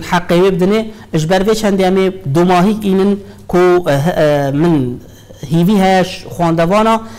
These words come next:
هکه بشین وی پرتوکا هنی بدست خوا ببینن، کو ورگیرایش انگلیزی بو کردیش دیان، دیان جمیل یه ورگیرای، اه، چاپا جزیریا و چاپا دویه تیتنا چاپ کرن، اب،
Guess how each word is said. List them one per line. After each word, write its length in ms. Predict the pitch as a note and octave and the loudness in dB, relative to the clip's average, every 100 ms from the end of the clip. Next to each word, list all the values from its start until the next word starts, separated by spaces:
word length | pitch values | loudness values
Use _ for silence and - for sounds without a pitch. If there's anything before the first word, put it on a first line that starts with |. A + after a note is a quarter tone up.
| - | -10
هکه 220 | - F3 G3 | -4 -2 -2
بشین 260 | - G3+ | 0 0
وی 100 | F#3+ | 2
پرتوکا 420 | F#3+ F3+ F3 F3+ | 0 -2 -2 -2
هنی 200 | F3+ F#3 | 0 0
بدست 300 | F3 F3 F3 | 0 -2 -2
خوا 160 | E3+ F3 | -2 0
ببینن، 440 | E3+ F#3+ A3 A3 G#3+ - - | 0 0 0 -2 -4 -10 -8
کو 80 | - | 0
ورگیرایش 920 | F3+ F3 D#3+ F3 G3+ G#3 G3 E3 - F3 | 2 2 2 2 2 2 2 -2 -4 -2
انگلیزی 540 | E3+ E3 F3+ F3+ G3 | 0 2 0 0 0
بو 160 | F3 F3+ | 0 0
کردیش 420 | F#3 E3+ G3 F3 | -2 -2 0 -2
دیان، 680 | C#3 D#3+ F3+ E3+ D3 D3 C#3+ - - - C#3 | -2 -2 0 0 -2 -6 -6 -12 -20 -8 -2
دیان 320 | F3 G3 F3 | 2 2 2
جمیل 420 | E3+ E3 F#3 D#3+ | 0 2 2 2
یه 140 | D#3+ | 2
ورگیرای، 640 | D#3 F3 D#3+ E3 E3 G3+ G3+ - - - | 2 0 0 0 2 2 0 -6 -18 -4
اه، 160 | D#3 D3 | -2 0
چاپا 440 | - F#3 F#3 D#3+ | 0 -2 0 0
جزیریا 400 | D3+ D#3+ F#3+ F3 | 0 -2 0 0
و 60 | D#3+ | 0
چاپا 340 | - F3 F#3 | -2 -2 0
دویه 340 | D#3 D#3 G3 D#3+ | 0 2 2 2
تیتنا 360 | C#3+ C3+ C#3+ | 0 -2 -2
چاپ 280 | C3 D#3+ C#3 | -2 -4 -4
کرن، 300 | - E3 G#3 G#3 - - | -2 0 0 -2 -12 -10
اب، 120 | - | -4